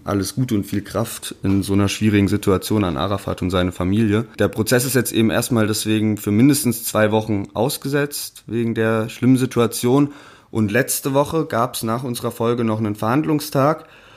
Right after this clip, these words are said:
Und da ging's um Bushidos Biografie. Der hat ja eine Autobiografie geschrieben, die, glaub ich, irgendwann zweitausendsieben oder so rauskam. Und da wurde natürlich auch alles in der Biografie, wurde da natürlich beschrieben, wie hat der Bushido Arafat kennengelernt.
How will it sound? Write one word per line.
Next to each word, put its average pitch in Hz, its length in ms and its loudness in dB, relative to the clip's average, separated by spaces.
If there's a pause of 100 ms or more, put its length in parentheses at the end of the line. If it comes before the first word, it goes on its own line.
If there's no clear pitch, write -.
(200)
Und 120 400 2
da 110 80 4
ging's 135 320 2
um 127 160 2
Bushidos 131 480 -2
Biografie. 131 800 -2 (140)
Der 113 80 0
hat 127 120 0
ja 135 60 4
eine 117 120 4
Autobiografie 147 800 0
geschrieben, 143 500 0
die, 113 100 -4
glaub 110 240 -2
ich, 107 80 -12
irgendwann 117 300 -2
zweitausendsieben 107 640 0
oder 120 200 0
so 107 80 -2
rauskam. 147 580 0 (340)
Und 113 140 2
da 110 100 4
wurde 127 180 2
natürlich 120 460 2
auch 123 240 0
alles 123 460 -2 (460)
in 127 160 4
der 120 120 4
Biografie, 123 800 -2 (360)
wurde 117 220 4
da 113 140 4
natürlich 117 480 -2
beschrieben, 120 500 -2
wie 113 140 0
hat 110 140 -2
der 110 180 0
Bushido 107 380 -4
Arafat 104 440 -4
kennengelernt. 143 680 0